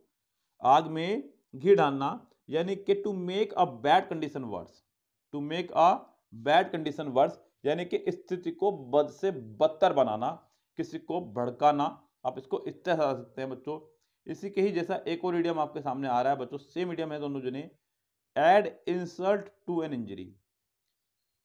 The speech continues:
Add insult to an injury मतलब बच्चों किसी की चोट पर उसकी बेइज्जती करना, यानी कि उसके जले पर नमक छिड़कना, to make a bad situation worse। बिल्कुल सेम इडियम है दोनों आपके, add insult to injury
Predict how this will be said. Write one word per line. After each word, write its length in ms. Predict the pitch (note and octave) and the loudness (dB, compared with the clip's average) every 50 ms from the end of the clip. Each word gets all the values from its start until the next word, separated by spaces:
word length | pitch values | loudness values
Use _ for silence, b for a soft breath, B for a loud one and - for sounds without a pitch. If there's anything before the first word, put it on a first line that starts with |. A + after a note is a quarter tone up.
| _ _ _ _ _ _ _ _ _ _ _ - | _ _ _ _ _ _ _ _ _ _ _ 0
Add 260 | - D#3 F3 G3+ G3+ - - | 4 6 6 6 4 2 0
insult 500 | - F#3 F#3 E3+ F3+ - G3 G#3+ A3+ A3 - - | 0 -2 -2 -2 0 4 4 4 4 4 0 -2
to 120 | G3+ G3 | 0 0
an 100 | G3 F3+ | 0 0
injury 260 | E3 D#3+ C#3+ D#3 E3 E3+ | -4 -4 -2 -2 -2 -2
मतलब 240 | D#3 C#3 D3+ D#3 | -2 0 0 0
बच्चों 380 | C#3+ D3 C#3+ C#3+ - D#3 D#3+ F3+ F3+ F3+ _ _ _ _ _ - | 0 -2 -4 -4 -6 -4 -4 -6 -8 -10 _ _ _ _ _ -10
किसी 240 | F3 E3+ - F#3 F#3+ | -10 -8 -6 -8 -6
की 120 | G3 A3 | -6 -8
चोट 580 | - - _ _ _ - G3 G3+ G#3+ G#3+ G#3 G#3+ G3 - - | -10 -12 _ _ _ 2 4 6 6 4 2 0 -6 -4 -2
पर 140 | F#3 F#3+ | -2 -2
उसकी 420 | F3+ C3 - - - - - - F3+ | -2 -2 -4 -8 -14 -10 -6 -6 -6
बेइज्जती 520 | D3 C3+ C3 D3+ E3 E3 E3 _ - F#3 | -6 -4 -4 -2 -2 -2 -4 _ -10 -8
करना, 260 | F3+ F3 E3 D#3+ E3 E3+ | -6 -6 -4 -4 -4 -6
यानी 300 | E3+ D#3 D3+ D#3 D#3 D#3+ | -6 -6 -6 -8 -10 -10
कि 140 | D#3 - D#3+ | -8 -8 -6
उसके 200 | - - G3 F3+ C#3 B2 | -6 -4 -6 -6 -4 -2
जले 220 | D#3 E3+ G3 G#3+ | 0 2 4 4
पर 160 | G#3 G#3 G3 | 2 2 -2
नमक 220 | F3+ F3 E3+ E3+ - | -4 -4 -6 -6 -6
छिड़कना, 420 | D#3+ C#3 C3 B2 B2 A#2+ B2 B2+ D3 G3+ - _ _ _ _ _ - F3 | -4 -4 -4 -4 -4 -4 -2 -2 -4 -4 -8 _ _ _ _ _ -6 -4
to 80 | E3+ E3+ | -4 -4
make 240 | E3+ E3+ F3 F#3 F#3 | -4 -4 -6 -2 0
a 100 | G3+ E3+ C3 A2+ G#2 | 0 0 0 0 4
bad 340 | B2+ C3+ D3 F3 F#3+ F#3+ - | 6 8 8 8 8 4 2
situation 500 | - D3 - C#3+ C#3+ C3+ - C#3 B2 A2+ G#2 | -6 -10 -8 -8 -8 -6 -6 -8 -8 -6 -4
worse। 260 | G#2+ A#2+ C3+ - - _ _ _ _ _ _ _ _ - | -4 -4 -6 -8 -14 _ _ _ _ _ _ _ _ -18
बिल्कुल 160 | - - E3 - | -16 -14 -14 -14
सेम 480 | - _ _ - E3+ F#3+ G3+ G3+ F#3 | -16 _ _ 4 6 8 8 8 6
इडियम 200 | D#3+ D#3 D#3+ D3+ D3+ | 2 0 0 -2 -2
है 60 | C#3+ | -2
दोनों 220 | C#3 C#3 C#3 C3+ | 0 2 6 6
आपके, 360 | B2+ A#2+ A#2+ - - C3+ D3 E3 C4 - _ _ _ _ _ _ _ _ _ _ _ _ _ - | 6 6 4 2 2 4 4 4 2 -4 _ _ _ _ _ _ _ _ _ _ _ _ _ 6
add 240 | C#3+ E3 F3 - E3 | 6 6 6 4 2
insult 380 | E3 D3+ - F3 E3+ E3+ - | -2 0 0 -2 -2 -2 -2
to 80 | F3+ F3 | -8 -8
injury 300 | E3+ D#3 D3+ D#3+ E3+ | -8 -4 -2 -2 -2